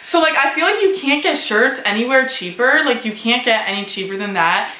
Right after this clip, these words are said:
And this is, like, really cute, and it's, and I think the quality is pretty good. It's, like, pretty thick, and it's, like, that material, like, ribbed where there's lines on it. So, yeah. I really thought this was, like, super cute and, like, perfect for summer. And I don't have any shirts like this, at least in white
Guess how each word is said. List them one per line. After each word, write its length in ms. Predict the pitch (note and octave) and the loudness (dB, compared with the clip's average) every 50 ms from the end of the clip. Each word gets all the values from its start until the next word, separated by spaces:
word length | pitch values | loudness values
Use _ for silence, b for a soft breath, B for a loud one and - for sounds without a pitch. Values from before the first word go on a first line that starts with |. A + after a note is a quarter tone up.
| B B | B B
And 120 | G#3 G3+ | -6 -4
this 180 | G#3 G#3+ A3+ A#3 | -2 -2 -2 0
is, 60 | B3 | 0
like, 200 | A#3+ A3+ A3 G3 | 0 0 2 2
really 160 | G3 G3 G3 | 2 2 2
cute, 400 | F#3+ F#3+ - G3 F#3+ F#3 F#3+ F3 | 2 0 -2 -2 -2 -2 -2 -2
and 100 | - F#3+ | -4 -4
it's, 180 | F#3+ F#3+ - - | -4 -6 -6 -8
and 220 | - - - A3 | -6 -4 0 2
I 100 | A3 A#3+ | 2 2
think 160 | - D4 C#4+ C#4+ | 0 -2 -4 -2
the 140 | F#4+ F#4+ | -4 -4
quality 380 | - A3+ F#3+ F#3 A#3 A#3+ B3 C4 | 0 2 2 4 4 2 2 0
is 140 | B3 A#3 - | 0 -2 -2
pretty 260 | - - A3 A3 G#3+ | -4 -2 -2 0 0
good. 200 | F#3+ F#3 F#3+ G3+ | 0 0 0 0
It's, 120 | A3+ A#3 | 0 -2
like, 160 | C4 B3 B3 - | -4 -6 -4 -2
pretty 260 | A#3+ A#3 A3+ A3 - | -2 -2 -2 -2 -2
thick, 360 | - F#3 F#3 G3 - - - B B B B B B B B B | 0 2 2 2 0 -4 -8 B B B B B B B B B
and 120 | G#3 G3+ G#3 | -2 0 0
it's, 160 | G#3 G3+ - | 0 2 2
like, 140 | A3 G#3 G#3 | 0 2 2
that 140 | G#3+ G#3+ | 2 2
material, 500 | G#3+ G3+ G3+ - G3 F#3 F#3 F#3+ F#3+ F#3+ | 0 -2 -6 -4 -4 -2 0 2 2 4
like, 260 | F#3+ F#3 F3+ F3+ F3+ F3 | 4 2 0 -2 -2 -2
ribbed 340 | E3+ F3 F3 F3 F3 - | -2 0 -2 -2 -4 -6
where 80 | G3 F#3 | -6 -6
there's 240 | F3+ F3 F3 F3 - | -4 -4 -6 -6 -8
lines 300 | E3+ D#3+ D#3+ E3 E3+ G3 | -10 -8 -8 -8 -4 -2
on 160 | G3+ G#3 G#3+ | 0 2 2
it. 200 | A#3 B3 C4 B3+ B B B B B - | 2 0 -2 -6 B B B B B -14
So, 220 | - - - - G#3 | -10 -8 -8 -6 -6
yeah. 520 | G3 F#3+ F3 F3 - - - - - - - - - - - - - - - - - | -6 -6 -4 -4 -4 -6 -6 -8 -12 -16 -18 -20 -20 -20 -20 -20 -20 -20 -20 -10 -4
I 80 | - G#3 | -2 0
really 240 | G3+ G#3 G#3 A3 | 2 2 2 2
thought 180 | - - G#3 G3 | 2 0 0 0
this 180 | G3 - - - | -2 -4 -8 -8
was, 200 | G3 F#3+ - F#3+ | -8 -8 -6 -6
like, 160 | F3+ F3 - | -6 -6 -6
super 340 | - - - F#3 F#3+ A#3+ - | -8 -10 -8 -6 -4 -6 -6
cute 380 | - - G#3+ G3 G3 G3 F#3+ | -4 -2 0 2 2 2 2
and, 80 | - F#3+ | 0 0
like, 160 | F#3 F3+ F3 | -2 -2 -2
perfect 320 | - G3 - A3+ A#3 A#3 | -2 -2 0 2 0 0
for 100 | - D4+ | 0 0
summer. 480 | D4 - B3 G#3 G#3 G#3 G#3 G#3 G#3 G#3 B B B B B - | 0 2 2 2 4 4 2 2 0 -2 B B B B B 0
And 100 | B3+ B3+ | 2 2
I 80 | C4 | 2
don't 100 | D4 E4 | 2 2
have 160 | E4+ F4 E4+ | 2 0 0
any 140 | F#4 G4 F#4 - | 0 -2 -4 -4
shirts 380 | - - G#3+ F#3+ G3 - - | -4 -4 -4 -4 -4 -2 -2
like 180 | C4+ B3 B3+ - | -2 -4 -2 -2
this, 400 | C#4+ D4+ D#4 E4 E4 - - - | 0 0 0 0 -2 -4 -4 0
at 160 | - A3 G#3 | 2 2 2
least 220 | G#3+ A3+ A#3 - - | 2 0 -2 -2 -2
in 180 | C4 A3 G3+ | -2 -2 -2
white 460 | F#3+ F3+ F3 E3+ G3 A3 B3 C#4 D4 | 0 2 2 2 2 2 0 -2 -4